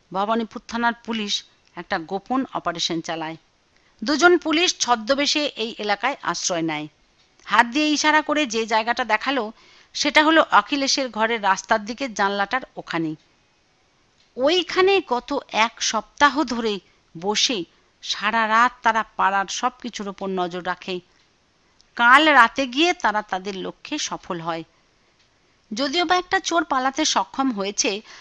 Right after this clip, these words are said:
তবে অসুবিধা নেই। যারা ধরা পড়েছে তাদের মুখ থেকে বাকিদের খোঁজও পুলিশ ঠিক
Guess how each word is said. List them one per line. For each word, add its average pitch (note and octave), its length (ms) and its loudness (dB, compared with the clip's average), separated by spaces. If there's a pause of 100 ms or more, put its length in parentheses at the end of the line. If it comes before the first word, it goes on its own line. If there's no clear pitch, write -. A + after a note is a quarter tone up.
(120)
তবে G#3+ 300 -2
অসুবিধা A#3+ 560 -4
নেই। F#3+ 240 -2 (340)
যারা F#3 240 2
ধরা F#3+ 320 -4
পড়েছে C4 440 -4
তাদের G3 380 0
মুখ F#3+ 200 -2 (100)
থেকে C4 300 -8
বাকিদের G3+ 520 -6
খোঁজও F#3 440 -6
পুলিশ E3 420 -8
ঠিক G3+ 140 -12